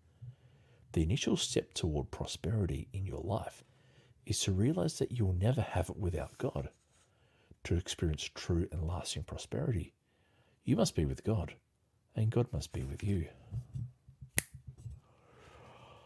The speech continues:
Oh, wow. <laughs> This is some really, really, really strange theology.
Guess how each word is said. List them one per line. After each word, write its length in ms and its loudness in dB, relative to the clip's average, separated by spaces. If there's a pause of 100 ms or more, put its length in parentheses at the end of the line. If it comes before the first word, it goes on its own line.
(640)
Oh, 280 12
wow. 920 8 (100)
<laughs> 100 4 (300)
This 360 0 (140)
is 380 4 (500)
some 460 6
really, 720 8
really, 600 4 (520)
really 340 -2
strange 580 -6
theology. 680 -4